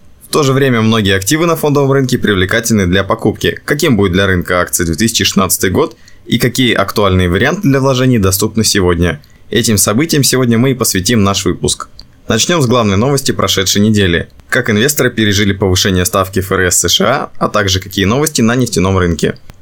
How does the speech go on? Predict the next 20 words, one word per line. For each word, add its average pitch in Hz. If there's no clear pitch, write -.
Повышение 156
ставки 110
Ф 98
Р 117
С, 170
как 127
и -
ожидалось, 113
ведет 147
к -
фундаментальному 104
укреплению 95
доллара 139
и 131
на 123
валютном 104
рынке 143
и 107
росту 107
заимствований 104